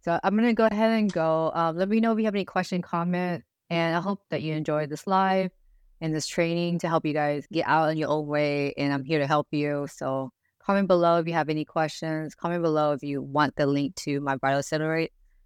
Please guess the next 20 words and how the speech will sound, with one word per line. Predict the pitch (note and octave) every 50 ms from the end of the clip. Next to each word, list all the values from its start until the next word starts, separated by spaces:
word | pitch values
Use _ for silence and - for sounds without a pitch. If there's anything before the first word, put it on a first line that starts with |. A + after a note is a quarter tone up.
| _ _
Bridal | - D#3 D#3 D#3+ D#3
Beauty | C3 D3+ D3+ D3+ D3+
Accelerator | D3 - - - D3 C#3+ D3+ D#3 D#3 D#3+ E3 E3
Hub | D#3+ F3+ E3+ E3+ E3+ F3 F3 - _ _ _ _ _ _ _ _ _ _ -
that | D#3+ D3+ D3+ D3 C#3 C3+ - - -
will | - - D3+ D#3+ D#3+ D3+ - - _ _ _ _ _ -
allow | D#3+ D#3 D3+ C#3+ D3
you | D3 D3+ D3 D3 C#3+
to | C#3 - - - D3 C#3+ C#3+ C#3+ C#3 C#3 C3+ C3+ - _ _ _ _ _ _ _ _ - - - - - E3+ C#3
get | - E3 - - _ -
you | - D#3 D#3+ -
everything | - D#3 D3 D#3 D3 D#3 D3+ D3
you | C#3+ C#3
need, | C#3 C#3 C#3+ C#3+ C#3 C3+ C3+ - - _ _ _ - G#3+
everything | D3 C#3+ D#3+ F3 F#3+
you | F#3+
need | F#3 F3+ F3 D#3+ -
to | - C#3
get | - D3+ -
started | - - - D3 C#3 C#3+ C#3+ C#3 C#3 C3+ C3 -